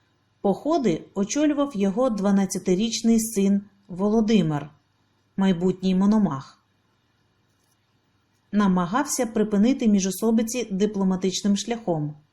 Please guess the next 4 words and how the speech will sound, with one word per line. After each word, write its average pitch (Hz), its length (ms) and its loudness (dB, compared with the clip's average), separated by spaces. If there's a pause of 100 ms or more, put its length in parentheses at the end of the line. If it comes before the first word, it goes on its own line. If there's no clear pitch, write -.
(500)
Наслідки. 175 840 -2 (440)
Втратив 165 580 -2
Муром, 240 560 0 (340)
Турів, 226 520 0